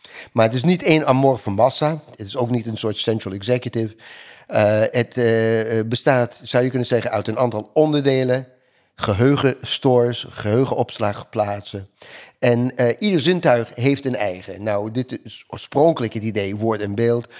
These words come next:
komt van Alan Pavio. Hij noemde het dual coding. Die zegt van, eh, we wisten al van, eh, Baddeley en Hitch dat er iets was wat beelden verwerkte in dat werkgeheugen en iets anders wat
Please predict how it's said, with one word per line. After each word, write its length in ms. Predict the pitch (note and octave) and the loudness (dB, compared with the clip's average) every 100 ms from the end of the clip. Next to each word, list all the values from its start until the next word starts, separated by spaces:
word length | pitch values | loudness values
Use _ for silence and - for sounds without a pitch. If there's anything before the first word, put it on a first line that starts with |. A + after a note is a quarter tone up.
| - | -14
komt 240 | - C3 A#2+ | -2 0 0
van 120 | A#2+ | 0
Alan 320 | G#2+ G2+ G2 | 0 -2 -2
Pavio. 680 | - C#3 C3 C3 A#2+ A#2 A#2 - - | 2 4 4 4 4 2 -6 -18 -8
Hij 120 | G#2 | -2
noemde 240 | A2 A2+ A2 | 0 0 0
het 220 | G#2+ A2 | -2 0
dual 300 | D3 D3 C#3 | 2 2 0
coding. 520 | - A2 G2 F2 D#2+ _ _ _ - - - | 0 0 0 -6 -18 _ _ _ -20 -14 -10
Die 100 | A2 | 0
zegt 260 | C#3 - | 0 2
van, 320 | - A#2 A#2 | 0 2 0
eh, 100 | A#2 G#2+ | -2 0
we 140 | A2+ | 0
wisten 560 | A2+ D#3 - B2+ A2 - | 2 2 2 2 2 2
al 320 | A#2 G#2+ A2 | 4 4 0
van, 360 | - G#2 A2 G#2+ | 0 0 0 -2
eh, 100 | G#2+ | 0
Baddeley 360 | G#2 A#2+ A#2 A2+ | 4 2 2 -2
en 60 | G#2+ | 0
Hitch 420 | B2 A2 - - _ - - - | 0 0 -6 -12 _ -20 -20 -2
dat 200 | A2 G#2+ | -2 0
er 120 | A2 | -2
iets 220 | F#3+ D#3 | -2 0
was 260 | C3 A#2+ G2+ | 2 2 0
wat 300 | G#2+ A2 G#2+ | -4 -6 0
beelden 560 | C3 C#3 D3+ D3 F3+ D3+ _ | 2 4 4 2 -2 -6 _
verwerkte 640 | - C3+ C#3+ D3 - F3+ G3+ _ _ _ | -2 2 2 0 -4 -8 -8 _ _ _
in 120 | - C3+ | -4 -2
dat 120 | B2 | 0
werkgeheugen 720 | C3 C3+ - B2 A#2+ A2+ A#2 - - - - | -2 -2 -2 -2 -2 -6 -8 -12 -20 -14 -2
en 280 | A#2 A#2 | 0 0
iets 160 | B2+ - | -2 0
anders 440 | - D3 C#3+ C3+ - - _ | 2 4 2 0 -4 -18 _
wat 300 | A2+ B2 - | 0 0 0